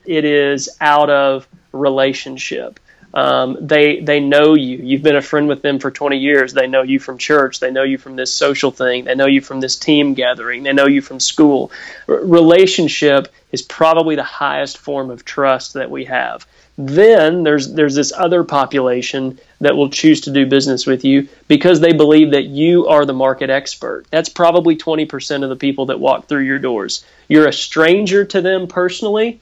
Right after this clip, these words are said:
but socially, you are this market expert that they believe, which really, expertise is just another form of trust. So my biggest failure was those first eighteen months in my business that I wasn't becoming the trusted resource.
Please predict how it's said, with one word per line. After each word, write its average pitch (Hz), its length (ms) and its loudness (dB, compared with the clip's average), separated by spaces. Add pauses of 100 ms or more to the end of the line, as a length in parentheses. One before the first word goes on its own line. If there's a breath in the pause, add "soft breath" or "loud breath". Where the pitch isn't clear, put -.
but 143 240 -2
socially, 185 760 2
you 156 300 2
are 147 140 2
this 139 240 -4
market 139 360 -4
expert 139 520 -8
that - 120 -14
they 127 140 -4
believe, 113 460 -6 (320 soft breath)
which 165 260 4
really, 165 500 4 (160)
expertise 165 800 -2
is 135 140 -10
just 156 280 -2
another 139 300 2
form 135 320 -2
of 120 100 -12
trust. - 540 -10 (140 soft breath)
So 156 460 0
my 156 280 0
biggest 170 440 0
failure 135 520 -8
was 127 220 -6
those 131 180 -2
first 160 480 -2
eighteen 143 420 -4
months 131 280 0
in 131 100 -2
my 123 140 2
business 127 720 -2 (240 soft breath)
that 143 140 0
I 151 180 2
wasn't 160 540 0 (180)
becoming 160 800 -2
the 143 80 0
trusted 143 560 -2
resource. - 800 -6